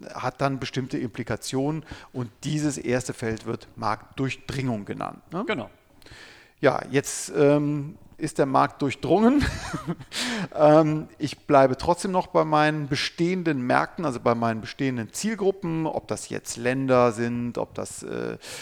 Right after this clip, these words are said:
Speaker 1: äh, bestimmte Nachfragegruppen sind, äh, sei hier mal außen vor gelassen. Aber die sind auf jeden Fall definiert. Aber jetzt muss ich irgendwie neue Produkte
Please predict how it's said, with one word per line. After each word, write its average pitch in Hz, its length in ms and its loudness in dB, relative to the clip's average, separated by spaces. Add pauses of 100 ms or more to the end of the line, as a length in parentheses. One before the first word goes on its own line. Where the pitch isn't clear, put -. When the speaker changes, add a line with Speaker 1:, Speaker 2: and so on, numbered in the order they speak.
(160)
Speaker 1:
äh, 117 200 -2
bestimmte 117 760 -6
Nachfragegruppen 139 960 0
sind, 131 400 -4
äh, 120 200 -2
sei 110 220 0
hier 117 120 -2
mal 110 240 0
außen 104 340 -6
vor 185 380 0 (180)
gelassen. 202 540 -2 (260)
Aber 127 180 0
die 120 120 -10
sind 117 280 -8
auf - 140 -10
jeden 113 140 -8
Fall 113 180 -8
definiert. 117 760 -4
Aber 143 360 -2
jetzt 131 200 -10
muss 143 160 -6
ich 139 120 -10
irgendwie 127 520 -8
neue 120 280 -6
Produkte 123 640 -6